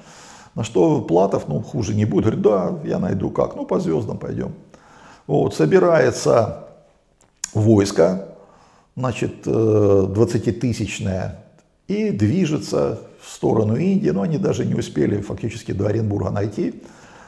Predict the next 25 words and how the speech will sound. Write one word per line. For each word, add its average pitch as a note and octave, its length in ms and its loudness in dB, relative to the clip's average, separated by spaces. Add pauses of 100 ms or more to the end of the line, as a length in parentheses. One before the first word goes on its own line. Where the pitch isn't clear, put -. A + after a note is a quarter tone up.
(140)
э, G#2 600 2
царь - 220 0
умер. F#2 340 -4 (1080)
И C3+ 80 4
вот D#3+ 180 2
после - 220 0
того, B2+ 160 0
как - 160 -4
царь - 360 -2
умер, G#3+ 500 0 (280)
значит, - 520 -8
э, A#1+ 320 -4 (200)
поскольку B2 680 -2
император A#2+ 560 0
Александр A2 500 -2
Первый G2+ 340 2
сказал, G#2 400 -2
что - 180 -4
при - 240 0
мне A#2 240 0
всё A#2 180 -4
будет G#2 320 0
как G2+ 180 -6
при A2 140 -2
бабушке, - 580 0